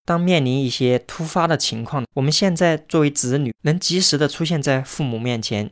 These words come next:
解决这个问题吗？我父母的养老问题，不管是出于经济上的，还是一些文化、生活、地域的问题，比较难办。所以现在的我已经开始考虑养老相关的问题。准备什么呢？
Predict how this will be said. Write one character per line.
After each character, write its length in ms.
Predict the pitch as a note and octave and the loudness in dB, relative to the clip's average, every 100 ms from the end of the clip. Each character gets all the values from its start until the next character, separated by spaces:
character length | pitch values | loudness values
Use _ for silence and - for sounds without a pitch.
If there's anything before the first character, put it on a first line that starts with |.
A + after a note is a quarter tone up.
| - | -6
解 220 | - F#2+ | -2 -2
决 140 | G#2+ | -2
这 120 | A2+ A#2 | -2 -2
个 120 | A#2 | -2
问 160 | B2+ | -2
题 120 | A2+ G#2 | -4 -4
吗？ 180 | G#2 - _ _ | -6 -10 _ _
我 160 | C3+ A#2+ | 4 4
父 220 | - A3+ | 2 0
母 240 | E3+ A2 | 0 0
的 160 | G2 A#2 | -2 -2
养 180 | A2+ A#2 | -2 -2
老 140 | A#2 | -2
问 180 | A2+ A2 | -2 -4
题， 380 | - G2+ G2+ - _ | -6 -4 -6 -8 _
不 100 | F3 | -2
管 160 | D3 | 0
是 160 | A#2 C3 | 0 -2
出 220 | - D3 | -2 -2
于 180 | C3+ B2+ - | 0 -2 -4
经 180 | - F#3+ | -4 -2
济 140 | F#3 | -2
上 240 | C#3+ A#2 G2+ | -4 -6 -6
的， 100 | - | -10
还 160 | - A#2 | -4 -2
是 180 | - C3+ | 0 -2
一 140 | A#2+ | -2
些 200 | - A#2+ | 0 -2
文 300 | - A#2 A#2 | 0 -4 -4
化、 220 | D3+ B2+ | -2 -2
生 280 | A#2 - C#3+ | -2 -2 -4
活、 220 | C#3+ A2+ | -2 -4
地 240 | A2 F#3 D#3+ | -2 0 2
域 100 | A#2 | 2
的 120 | G#2 | 0
问 200 | A2 G#2 | -2 -6
题， 240 | - G2+ - | -8 -10 -8
比 140 | A#2+ | -8
较 160 | A2 G#2+ | -2 -2
难 200 | G2 G#2+ | -2 -4
办。 220 | B2+ B2 - _ | -6 -6 -10 _
所 160 | - F#3+ | 0 2
以 80 | |
现 300 | D#3 - F3+ | 2 2 0
在 80 | D#3+ | 2
的 140 | C#3 A#2 | 4 4
我 360 | F#2+ - F#2+ - | 2 -2 -4 -4
已 160 | A#2 | -6
经 200 | G#2+ D3+ | -2 -4
开 240 | - E3+ F3 | -2 -2 0
始 220 | - A2+ | 0 -2
考 300 | - G#2+ F#2+ | -6 -8 -4
虑 260 | C#3 B2 - | -2 -2 -4
养 340 | A#2 G#2+ C3+ | -2 -2 -2
老 160 | E3+ A2+ - | -4 -4 -6
相 200 | C3 B2 | -8 -4
关 120 | C3 | -4
的 80 | C3+ | -4
问 180 | C3 | -4
题。 300 | G#2+ G#2+ F2+ - _ - | -6 -6 -8 -10 _ -8
准 180 | B2 B2+ | -4 0
备 100 | D3+ | 0
什 120 | B2 | -2
么 100 | C3 | -6
呢？ 120 | D#3+ | -8